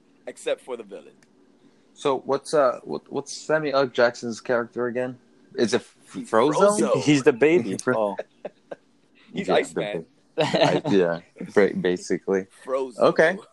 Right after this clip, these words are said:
Speaker 1: He's like his best, he's Mister Incredible's best friend.
Speaker 2: But I feel like this movie, I know for me, kind of flew under the radar because of everything else, all the other movies.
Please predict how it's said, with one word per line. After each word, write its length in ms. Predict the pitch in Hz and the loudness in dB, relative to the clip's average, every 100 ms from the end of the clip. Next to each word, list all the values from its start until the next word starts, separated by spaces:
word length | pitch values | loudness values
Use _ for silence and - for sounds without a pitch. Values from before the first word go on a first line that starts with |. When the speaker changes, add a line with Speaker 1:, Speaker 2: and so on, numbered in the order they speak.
| - | -20
Speaker 1:
He's 180 | 151 165 | -14 -8
like 120 | 160 | -8
his 180 | 160 127 | -8 -8
best, 300 | 131 123 - _ _ - | -6 -6 -8 _ _ -14
he's 140 | 147 | -10
Mister 220 | 156 165 151 | -10 -8 -10
Incredible's 460 | 135 131 110 107 | -8 -8 -10 -14
best 200 | 90 87 - | -18 -18 -18
friend. 180 | 80 _ _ _ - - - | -20 _ _ _ -12 -12 -2
Speaker 2:
But 100 | 127 | 0
I 60 | 151 | 0
feel 200 | - 196 | 0 -2
like 180 | 202 - | -2 -4
this 200 | 151 143 | -12 -8
movie, 400 | 143 135 131 135 _ | -6 -6 -10 -16 _
I 80 | - | -4
know 120 | 123 110 | -4 -4
for 160 | - | -8
me, 220 | 107 117 110 | -10 -8 -8
kind 200 | 113 104 | -8 -8
of 80 | - | -8
flew 200 | 123 117 | -4 -2
under 180 | 110 101 | -2 -6
the 100 | 90 | -4
radar 460 | 95 107 107 95 | -4 -4 -2 -4
because 320 | - 98 98 | -6 -10 -10
of 120 | 92 92 | -6 -4
everything 440 | 98 95 98 90 | -4 -6 -14 -12
else, 440 | 85 92 - - - | -8 -8 -8 -18 -8
all 140 | 101 | -6
the 160 | 101 98 | -4 -4
other 180 | 95 90 | -6 -6
movies. 600 | 87 80 87 87 - | -8 -8 -8 -10 -14